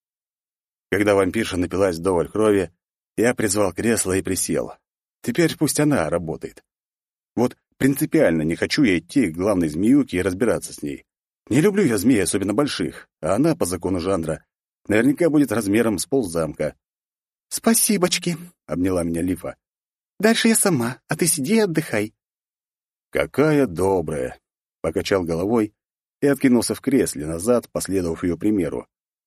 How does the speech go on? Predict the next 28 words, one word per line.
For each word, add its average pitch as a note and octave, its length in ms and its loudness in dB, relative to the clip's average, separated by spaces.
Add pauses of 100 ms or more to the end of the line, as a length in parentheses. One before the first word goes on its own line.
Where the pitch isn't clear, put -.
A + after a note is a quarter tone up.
(380)
Какое-то G3 480 0
удовольствие D3 800 2
просто C3+ 420 -2
спокойно G#2+ 520 -2
сидеть C#3 480 0
и - 40 -6
смотреть, C3 640 -2 (360)
как E3 260 2
работают G#2+ 580 2
другие. D#2+ 640 -2 (680)
«Варк, C3+ 520 0
на G#2+ 140 2
нас C3+ 200 2
напали», — B2 540 -2 (180)
пришло E2 320 -2
сообщение D#2+ 480 -2
от D2+ 80 -8
прапора. - 400 -4 (840)
Первой C#3+ 320 4
мыслью B2+ 300 2
было, G#2+ 360 2 (100)
в - 60 -20
который E3+ 420 0
уже D#3 320 2
раз D3 280 0
за F2 120 -6
сегодняшний G2 560 -2
день. D#2 320 -4